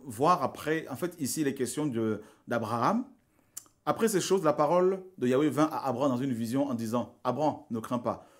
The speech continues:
je suis ton bouclier, ta grande et infinie récompense. » Abraham répondit, « Seigneur Yahweh, que me donneras-tu ?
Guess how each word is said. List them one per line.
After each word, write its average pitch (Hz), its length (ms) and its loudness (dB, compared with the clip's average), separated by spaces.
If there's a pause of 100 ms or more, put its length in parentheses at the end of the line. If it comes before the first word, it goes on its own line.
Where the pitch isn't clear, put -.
(140)
je 107 140 -6
suis 143 140 -6
ton 147 100 0
bouclier, 120 580 -4 (160)
ta 120 140 -2
grande 147 400 -2
et 127 140 -6
infinie 131 560 -4
récompense. » 110 720 -6 (420)
Abraham 139 380 2
répondit, « 117 420 -4
Seigneur 139 340 0
Yahweh, 123 360 0 (420)
que 240 220 6
me 175 320 4
donneras-tu ? 147 640 2